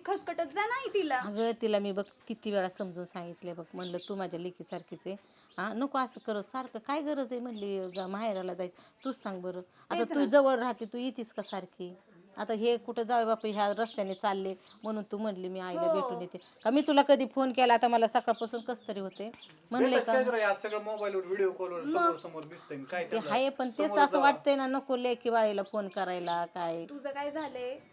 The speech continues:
Speaker 1: तू जास्त लाड दिलाय तिला, म्हणून ती शेफारली, म्हणून सारखी पळती माहेरी.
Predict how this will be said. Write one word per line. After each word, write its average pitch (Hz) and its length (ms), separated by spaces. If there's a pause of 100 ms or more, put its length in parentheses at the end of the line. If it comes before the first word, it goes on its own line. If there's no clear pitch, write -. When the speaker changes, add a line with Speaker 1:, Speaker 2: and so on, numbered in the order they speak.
(160)
Speaker 1:
तू 269 80
जास्त 277 340
लाड 247 280
दिलाय 220 240
तिला, 196 280 (640)
म्हणून 294 260
ती 302 80
शेफारली, 226 640 (380)
म्हणून 294 220
सारखी 302 300
पळती 240 340
माहेरी. 190 320